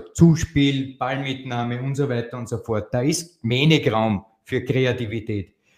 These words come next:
Kreativität sind Momente, in denen ein Spieler etwas schafft, das im Ansatz nicht zu sehen war, das, das Neue, das Unerwartete. Und diese kreativen Momente können nicht defensive Mittelfeldspieler leisten. Das sind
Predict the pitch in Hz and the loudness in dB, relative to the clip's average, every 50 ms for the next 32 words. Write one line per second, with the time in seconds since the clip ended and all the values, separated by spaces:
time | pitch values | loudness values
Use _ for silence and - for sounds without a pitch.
0 | _ _ _ - 123 139 147 151 151 123 156 156 147 147 139 143 151 156 156 156 | _ _ _ -2 2 4 4 4 4 4 2 4 4 4 4 6 4 4 4 2
1 | - 165 160 160 - - - 131 135 143 143 135 135 139 170 170 160 - - 131 | -2 -4 -4 -4 -6 -10 -8 -4 -4 -2 0 0 2 2 2 2 2 2 2 2
2 | 107 - - - - - _ _ _ _ _ _ _ _ 131 131 127 127 143 143 | 2 2 0 -8 -16 -20 _ _ _ _ _ _ _ _ -10 -8 0 0 2 2
3 | 143 143 139 139 135 135 123 - - - 147 165 170 156 151 147 - - - - | 2 0 -2 -2 -2 -2 -4 -6 -4 -2 0 0 2 2 0 -2 -4 -8 -14 -8
4 | - 139 131 - - 139 135 - - - - - 127 131 175 185 - - - - | -4 -4 -4 -2 -2 -4 -2 -2 -4 -6 -4 -2 2 2 2 2 0 -4 -10 -12
5 | - - _ _ _ _ 139 127 - - - 151 139 - 131 135 156 170 165 165 | -14 -20 _ _ _ _ -4 -4 -4 -6 -6 -8 -6 -4 -2 0 0 2 4 2
6 | 160 160 - - 156 147 139 - - 165 147 - - 135 139 151 143 131 110 107 | 2 2 0 -2 -2 -2 -2 -2 -4 -4 -4 0 2 2 2 2 2 0 -2 -2
7 | 101 101 - 120 117 110 - - - _ _ _ _ 131 131 131 139 135 139 143 | -2 -2 -2 -4 -4 -4 -6 -12 -16 _ _ _ _ -4 -4 -2 0 -2 -2 -4
8 | 143 - - 135 131 - 131 120 120 131 151 156 135 120 113 - 123 117 - - | -4 -2 -2 -2 0 0 0 0 2 2 4 4 4 2 2 2 2 2 0 -2
9 | - - _ _ - 196 202 185 160 135 120 113 113 107 - - 113 - 110 98 | -10 -14 _ _ 2 4 6 6 6 6 6 4 2 2 0 -4 -6 -4 -6 -8
10 | 90 - _ _ _ _ _ _ _ - 123 127 123 - _ 160 170 151 160 170 | -8 -10 _ _ _ _ _ _ _ -12 -12 -12 -12 -6 _ 0 2 4 6 6
11 | 160 156 160 - - - 127 147 156 156 156 160 170 160 139 165 165 160 151 139 | 4 4 2 -4 -2 2 6 6 6 6 6 4 2 2 2 2 2 2 2 2
12 | 139 156 160 - 175 156 160 - - - 139 151 175 175 160 143 135 123 107 - | 2 2 2 2 0 0 0 -2 -4 -2 0 2 2 4 4 2 2 0 -2 -4
13 | - - 131 123 123 127 120 107 - 131 117 123 117 117 117 110 - 120 101 - | -2 0 0 0 0 -2 -2 -2 -2 -6 -4 -2 -2 -2 -4 -4 -8 -12 -8 -8
14 | 117 101 - - - 120 110 107 110 104 98 95 95 - - - 107 101 110 98 | -8 -8 -8 -14 -14 -8 -6 -4 -4 -4 -4 -6 -8 -12 -12 -12 -6 -6 -6 -6
15 | - - 123 120 - - | -2 0 0 0 0 -4